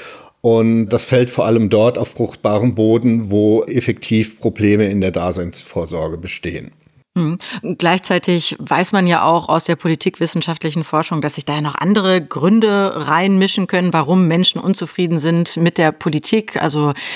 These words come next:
Speaker 2: vielleicht sowas wie soziale Unsicherheit und Abstiegsängste im Allgemeinen. Also warum sehen Sie da ausgerechnet Infrastruktur als so starken Treiber?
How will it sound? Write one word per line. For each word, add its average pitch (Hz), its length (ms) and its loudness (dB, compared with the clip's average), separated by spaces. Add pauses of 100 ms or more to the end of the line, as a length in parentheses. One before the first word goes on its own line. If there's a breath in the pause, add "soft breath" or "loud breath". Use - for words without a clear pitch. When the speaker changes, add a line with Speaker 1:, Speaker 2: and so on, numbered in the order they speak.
(180 loud breath)
Speaker 2:
vielleicht 156 220 0
sowas 160 260 0
wie 156 60 0
soziale 160 420 0
Unsicherheit 170 600 0
und 156 100 0
Abstiegsängste - 920 -2 (400 loud breath)
im 175 180 2
Allgemeinen. 170 640 2
Also 165 200 -4
warum 202 640 2
sehen 190 280 0
Sie 185 100 -2
da 180 120 0
ausgerechnet 175 580 -4
Infrastruktur 220 1040 0
als 180 180 -2
so 185 80 -4
starken 185 440 0
Treiber? 147 580 -2